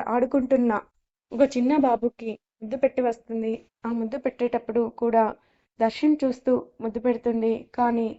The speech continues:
అప్పుడు దర్శి తన వైపు చూడడు. అలేఖ్య చేసిన పనికి, "వామ్మో, నువ్వు మామూలు దానివి కాదు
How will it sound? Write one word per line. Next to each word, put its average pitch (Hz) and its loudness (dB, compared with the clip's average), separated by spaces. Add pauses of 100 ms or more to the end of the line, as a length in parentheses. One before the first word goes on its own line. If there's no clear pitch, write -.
అప్పుడు 233 -2
దర్శి 226 0 (220)
తన 240 -4
వైపు 226 2
చూడడు. 226 -2 (1000)
అలేఖ్య 254 6
చేసిన 247 0
పనికి, 226 -2 (240)
"వామ్మో, 233 2 (300)
నువ్వు 240 2
మామూలు 226 0
దానివి 262 2
కాదు 233 2